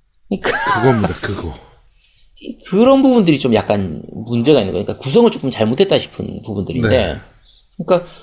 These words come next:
Speaker 1: 아, 말씀드린 것처럼 메인 미션 있고 서브 퀘스트 있고 있다고 해도 어차피 이름만 다르지 그게 그거예요. 비슷비슷해요. 다 똑같은 전-, 전투만 반복되니까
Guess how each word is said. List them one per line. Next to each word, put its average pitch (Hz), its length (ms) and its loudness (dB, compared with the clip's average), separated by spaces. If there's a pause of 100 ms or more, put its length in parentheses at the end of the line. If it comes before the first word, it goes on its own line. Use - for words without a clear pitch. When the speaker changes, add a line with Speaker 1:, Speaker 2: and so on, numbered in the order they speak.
(140)
Speaker 1:
아, 143 120 2
말씀드린 269 380 4
것처럼 202 260 4
메인 160 280 6
미션 226 200 6
있고 170 140 2
서브 180 260 2
퀘스트 - 260 0
있고 123 160 -4
있다고 135 320 2
해도 113 420 2 (360)
어차피 285 380 2
이름만 311 280 4
다르지 175 280 0
그게 202 220 0
그거예요. 156 600 2
비슷비슷해요. - 680 0
다 392 340 -4
똑같은 294 540 -2
전-, 202 240 -2
전투만 143 520 -2 (400)
반복되니까 127 920 0